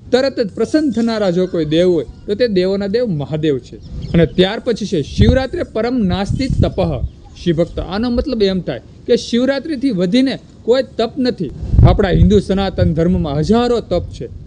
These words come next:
પણ જે શિવરાત્રિનું વ્રત છે ને, જે શિવરાત્રિમાં જે તમે તપ કરો છો ને,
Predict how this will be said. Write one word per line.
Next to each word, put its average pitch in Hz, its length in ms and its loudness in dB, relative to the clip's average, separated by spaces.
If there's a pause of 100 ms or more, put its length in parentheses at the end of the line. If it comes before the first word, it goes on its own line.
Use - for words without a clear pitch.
પણ 160 120 -4
જે 151 140 -2
શિવરાત્રિનું 208 680 -2
વ્રત 160 260 -2
છે - 140 -8
ને, 320 80 -8 (240)
જે 151 60 -6
શિવરાત્રિમાં 208 680 -2
જે 185 120 -2
તમે 208 200 -6
તપ 196 220 -6 (120)
કરો 233 180 -4
છો 254 120 -8
ને, 311 60 -10